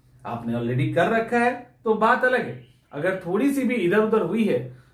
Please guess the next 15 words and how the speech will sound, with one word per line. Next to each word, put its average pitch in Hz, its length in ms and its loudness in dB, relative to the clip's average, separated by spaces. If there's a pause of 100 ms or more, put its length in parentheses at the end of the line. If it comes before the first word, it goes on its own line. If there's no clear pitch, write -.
(100)
तो 220 60 -2
आप 226 500 2
एकदम 208 460 0
से 247 120 0
अब 185 300 -4
इस 226 200 -2
बीच 208 300 -2
में 208 60 -6
उसको 196 200 -6
ठीक 175 240 -6
नहीं 127 200 -4
कर - 60 -10
सकते। - 380 -18 (1040)
सवाल 190 380 4
है - 260 -2